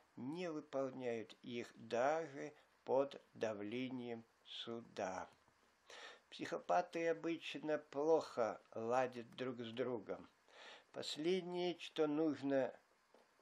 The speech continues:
эгоцентричному, себялюбим-,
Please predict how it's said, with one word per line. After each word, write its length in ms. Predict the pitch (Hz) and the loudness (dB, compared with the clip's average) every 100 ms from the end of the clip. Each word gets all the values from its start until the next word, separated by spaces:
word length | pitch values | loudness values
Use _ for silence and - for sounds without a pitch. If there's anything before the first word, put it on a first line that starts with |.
| _ | _
эгоцентричному, 1600 | 156 147 147 - 143 117 - 175 151 - 131 123 117 110 104 92 _ _ _ | 2 4 2 2 -2 0 -2 -2 -2 -4 -4 0 0 0 -4 -6 _ _ _
себялюбим-, 1300 | - - 151 139 143 143 143 131 170 175 147 139 123 | -6 -2 0 4 6 4 0 -2 0 4 6 4 2